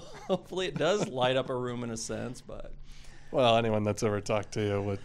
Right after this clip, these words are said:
Speaker 2: <laughs> attest to that, for sure. What about your parents, any siblings? Is everyone pretty sociable?
Speaker 1: There are four of us. Um, we're all very social.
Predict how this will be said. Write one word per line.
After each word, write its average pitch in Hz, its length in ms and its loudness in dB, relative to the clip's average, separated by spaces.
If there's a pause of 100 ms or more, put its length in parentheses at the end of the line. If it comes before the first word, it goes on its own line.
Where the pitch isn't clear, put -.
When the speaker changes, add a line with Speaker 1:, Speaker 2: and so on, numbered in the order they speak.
(140)
Speaker 2:
<laughs> 190 200 -10
attest 127 500 2
to 110 100 0
that, 107 260 -4 (220)
for 123 220 -4
sure. 117 340 -6 (720)
What 139 160 4
about 143 240 4
your 117 380 4 (500)
parents, 131 520 2
any 123 280 2
siblings? 127 840 4
Is 117 220 4
everyone 120 340 6
pretty 120 240 4
sociable? 127 500 2 (2500)
Speaker 1:
There 139 320 2
are 151 220 6
four 127 320 0
of 110 100 0
us. 110 400 0 (400)
Um, 101 520 -8 (1500)
we're 117 200 -6
all 135 260 -2
very 113 380 -2
social. 107 680 -6